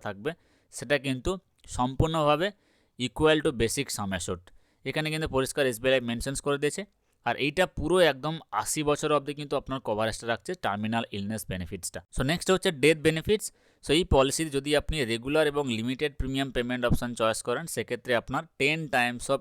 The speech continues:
annualized premium, মানে আপনি ইয়ারলি যত টাকা প্রিমিয়াম দেবেন তার দশ গুণ, অথবা যেটা বেসিক সাম অ্যাসিওর্ড থাকবে সেটা, অথবা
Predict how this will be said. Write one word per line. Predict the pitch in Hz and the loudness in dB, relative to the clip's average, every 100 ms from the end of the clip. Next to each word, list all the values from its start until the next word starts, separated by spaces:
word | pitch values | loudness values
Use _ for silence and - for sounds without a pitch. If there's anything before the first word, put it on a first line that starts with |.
| - | -2
annualized | 107 110 113 113 - | -2 0 0 -2 -4
premium, | 104 95 92 | -6 -4 -4
মানে | 120 127 | -4 -4
আপনি | 156 147 | -4 -2
ইয়ারলি | 135 139 147 135 | 0 0 0 -4
যত | 131 135 | -4 -6
টাকা | 135 135 | -6 -6
প্রিমিয়াম | 127 127 131 | -4 -4 -4
দেবেন | 131 143 139 | -6 -6 0
তার | 117 98 98 | 0 2 -2
দশ | 98 - | -2 -4
গুণ, | 151 170 _ _ _ _ 123 | -6 -6 _ _ _ _ -6
অথবা | 117 135 147 120 | 0 4 4 2
যেটা | 113 131 110 | 0 -2 0
বেসিক | 110 151 - | -2 -4 -4
সাম | 131 127 | -4 -2
অ্যাসিওর্ড | 120 135 135 | -2 -4 -4
থাকবে | 139 143 | -4 -4
সেটা, | 104 143 185 _ _ _ _ _ 127 | -2 -2 -2 _ _ _ _ _ 2
অথবা | 180 151 | 4 4